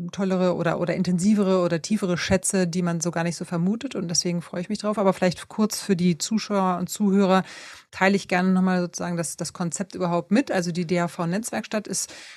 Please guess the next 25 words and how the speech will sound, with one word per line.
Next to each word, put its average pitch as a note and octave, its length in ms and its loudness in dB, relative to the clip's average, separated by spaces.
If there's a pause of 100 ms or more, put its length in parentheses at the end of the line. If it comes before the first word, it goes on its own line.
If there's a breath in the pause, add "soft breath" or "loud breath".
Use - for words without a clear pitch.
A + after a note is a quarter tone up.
(120 loud breath)
kommt A3 260 4
von F#3 240 0
D F3 100 2
A E3 100 0
V, A#3 300 0
also F3 160 -2
Deutscher E3+ 480 0
Reiseverband G3 840 -2
Netzwerkstatt. G#3+ 920 -4
Ähm, F#3 480 4
wir F3+ 140 0
haben F3+ 80 0
das E3 140 -4
mit F3+ 120 -4
einem F3 320 0
Team G3 300 0
von F3 380 -2
sechs E3+ 280 -6
Leuten A3+ 360 -2
vor F#3 380 0
neun F#3 360 2
Jahren F#3 220 0
tatsächlich F#3+ 320 -2
schon F#3 160 -4
gegründet. G#3+ 520 0